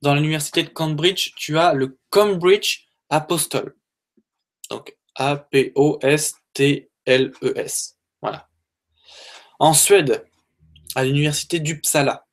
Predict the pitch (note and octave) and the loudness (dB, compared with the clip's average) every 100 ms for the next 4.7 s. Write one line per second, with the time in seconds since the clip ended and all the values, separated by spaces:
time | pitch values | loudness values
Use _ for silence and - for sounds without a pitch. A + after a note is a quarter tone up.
0 | _ _ _ _ _ _ - - - C#3+ | _ _ _ _ _ _ -20 -8 0 4
1 | E3 - B2+ C3 B2+ D#3+ E3+ E3+ D#3 D3+ | 4 2 2 0 2 -2 -2 -2 0 0
2 | C#3+ A#2+ G#2 - _ _ _ _ _ _ | 0 -2 -6 -10 _ _ _ _ _ _
3 | _ _ - - A#2+ C3+ D#3 C#3 B2+ B2+ | _ _ -20 -14 -6 0 0 0 -2 0
4 | D3+ E3 D3 C3+ B2 A2 | 0 2 2 0 -2 -6